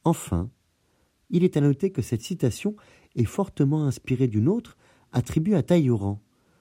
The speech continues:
le grand homme politique qui traversa la Révolution et l'Empire. Il disait : « Quand je m'examine, je m'inquiète, quand je me compare, je me rassure. »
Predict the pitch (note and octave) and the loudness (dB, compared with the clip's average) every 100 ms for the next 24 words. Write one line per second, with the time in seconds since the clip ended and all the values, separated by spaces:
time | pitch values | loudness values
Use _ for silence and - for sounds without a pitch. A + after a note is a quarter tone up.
0 | _ - G#2 G2+ A2+ D3 B2 G#2+ G2 - | _ 0 2 2 2 2 2 0 -2 -2
1 | G3+ - - G2+ G#2+ - C#3+ G2 F#2 F#2+ | -4 -4 -4 -2 0 0 0 0 -2 -2
2 | F#2 - C3+ F#2+ D#2+ - E2 D#2+ F2 - | -4 0 0 0 -4 -4 -6 -6 -10 -18
3 | _ _ _ _ _ _ _ _ B2+ C#3+ | _ _ _ _ _ _ _ _ 2 2
4 | C3 B2+ A#2 E3+ A#3 _ _ _ _ _ | 2 0 2 0 0 _ _ _ _ _
5 | - B2 A2 D3+ F3+ B2+ B2+ B2+ A2+ G#2+ | 2 2 4 4 4 4 4 4 2 2
6 | F#2 F#2 A#2+ D3 - - _ A2+ G2 G2+ | 2 0 0 0 -2 -20 _ 0 2 2
7 | G2 G2 F#2 G2 G#2+ A2 A2+ G#2+ A#2+ G#2+ | 0 0 -2 0 0 0 0 2 0 -2
8 | - F2 D#2 | -4 -8 -8